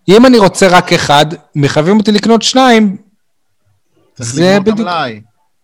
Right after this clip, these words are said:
Speaker 1: ס-, סבבה, אייל, זה הטיית, אה, הצרכנים,
Speaker 2: אל
Speaker 1: מבצע
Speaker 2: תקנה,
Speaker 1: חדש,
Speaker 2: תקנה
Speaker 1: עכשיו,
Speaker 2: אותה
Speaker 1: אחד פלוס אחד.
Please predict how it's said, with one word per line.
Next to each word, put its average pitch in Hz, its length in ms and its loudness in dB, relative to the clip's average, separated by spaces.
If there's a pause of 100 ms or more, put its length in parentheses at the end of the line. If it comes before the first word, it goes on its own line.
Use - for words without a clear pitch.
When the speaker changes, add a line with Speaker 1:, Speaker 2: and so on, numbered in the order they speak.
(180)
Speaker 1:
ס-, - 180 -16 (260)
סבבה, 143 480 0
אייל, 131 280 2
זה 110 160 -2
הטיית, 123 440 -2
אה, 127 360 2 (160)
הצרכנים, 127 540 0 (100)
Speaker 2:
אל 107 40 -4
Speaker 1:
מבצע - 180 -4
Speaker 2:
תקנה, 131 180 -2
Speaker 1:
חדש, 151 320 2
Speaker 2:
תקנה 107 120 -8
Speaker 1:
עכשיו, 170 340 0
Speaker 2:
אותה 110 100 -10
Speaker 1:
אחד 175 120 -2
פלוס 160 120 -2
אחד. 156 80 -4